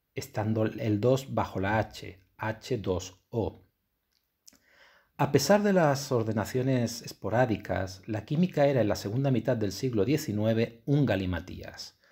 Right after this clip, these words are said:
Por eso, en mil ochocientos noventa y seis, complació tanto a todo el mundo la aportación de un extraño profesor con cara de loco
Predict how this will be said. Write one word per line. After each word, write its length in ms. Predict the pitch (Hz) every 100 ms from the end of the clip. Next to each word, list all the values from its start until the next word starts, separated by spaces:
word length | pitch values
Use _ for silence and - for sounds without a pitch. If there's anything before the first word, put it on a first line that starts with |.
| - - _ -
Por 160 | 104
eso, 420 | 117 - 143 160 - - -
en 180 | 117 120
mil 160 | 147
ochocientos 600 | 127 - 92 139 - 95
noventa 360 | 104 127 156 127
y 80 | 101
seis, 560 | - 117 101 101 101 _ _ _
complació 560 | - 117 110 113 - 156
tanto 320 | 131 110 107
a 100 | 101
todo 220 | 156 151
el 120 | 131 107
mundo 440 | 110 110 101 107
la 140 | 98
aportación 640 | 92 104 - 104 - 139 127
de 80 |
un 120 | 117 131
extraño 580 | - - 117 120 120
profesor 560 | - 98 98 - 113 120
con 220 | 113 101
cara 280 | 92 127 143
de 120 | 113
loco 460 | 104 110 107 104